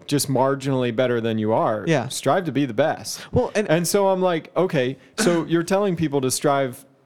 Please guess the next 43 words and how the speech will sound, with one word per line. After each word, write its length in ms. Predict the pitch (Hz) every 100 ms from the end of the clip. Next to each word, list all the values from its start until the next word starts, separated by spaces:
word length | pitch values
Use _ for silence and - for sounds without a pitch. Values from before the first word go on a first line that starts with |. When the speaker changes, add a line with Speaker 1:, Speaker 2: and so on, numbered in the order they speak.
| _ _ -
Speaker 2:
Yeah, 80 | 185
Speaker 1:
to 60 | 160
Speaker 2:
and 80 | 214
Speaker 1:
be 80 | 262
Speaker 2:
again, 120 | 214
Speaker 1:
the 100 | 170
Speaker 2:
in 60 | 226
Speaker 1:
best 160 | 208 208
Speaker 2:
con-, 180 | 226 254
Speaker 1:
in 60 | 151
Speaker 2:
in 60 | 165
Speaker 1:
their 100 | 139
Speaker 2:
context 440 | 226 233 240 220
Speaker 1:
sphere. 80 | 135
Speaker 2:
of 60 | 127
the 60 |
whole 280 | 147 185 127
ad, 220 | 143 127
like 160 | 147 160
I 60 | 190
said, 260 | 160 127 - - - -
I'm 240 | 151 208 202
going 200 | 196 170
from 140 | 156
what 120 | 147
I 80 | 143
initially 420 | 131 151 - 131
saw. 260 | 123 123 - -
In 60 |
Speaker 1:
I 40 | 196
like 40 | 226
the 80 |
Speaker 2:
context 380 | 240 240 247 110
of 40 | -
Speaker 1:
ad. 40 |
Speaker 2:
the 80 | 165
whole 320 | - 185 175
ad, 380 | 135 143 170 170 - -
I 80 | 131
get 240 | 139 120
it. 40 |
Speaker 1:
And 140 | 147
Speaker 2:
It 20 | 156